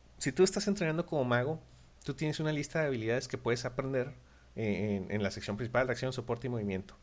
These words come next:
Cada que haces un movimiento en combate, ganas experiencia para subir de nivel general, pero también ganas, eh, puntos de trabajo, ¿no? Que esa experiencia que puedes usar para aprender habilidades de ese trabajo del que eras.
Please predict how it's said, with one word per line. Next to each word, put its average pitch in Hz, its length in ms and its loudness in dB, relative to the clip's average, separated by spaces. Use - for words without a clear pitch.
Cada 175 260 4
que - 100 -2
haces 175 300 -2
un 165 80 2
movimiento 151 580 -2
en 131 140 -2
combate, 151 560 -4
ganas 135 400 -2
experiencia 160 960 0
para 113 200 0
subir 110 280 -6
de 147 80 -2
nivel 131 320 2
general, 135 480 -2
pero 120 160 2
también 120 320 0
ganas, 127 500 0
eh, 110 320 0
puntos 135 320 0
de 123 60 -6
trabajo, 120 420 0
¿no? 120 160 -4
Que 113 180 2
esa 104 140 0
experiencia 123 380 -2
que 127 60 -8
puedes 123 180 -2
usar 135 340 -2
para 131 200 4
aprender 110 380 0
habilidades 113 440 2
de 110 80 2
ese 101 140 -2
trabajo 98 440 -4
del 98 160 0
que 147 160 -2
eras. - 280 -6